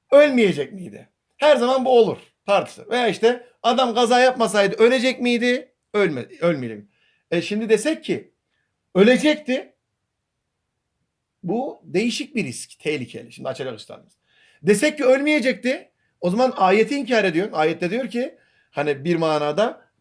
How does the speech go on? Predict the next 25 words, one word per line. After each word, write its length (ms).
at 300
verdiğimiz 580
nefes 300
ne 160
bir 40
ileri 640
ne 140
bir 40
geri 240
gider. 200
O 140
zaman 240
benim 220
burada 140
suçum 240
yok 140
ben 120
seni 200
öldürürsem. 480
Çektim 340
silahı 320
vurdum. 340
Ya 160
ne 100
oldu? 440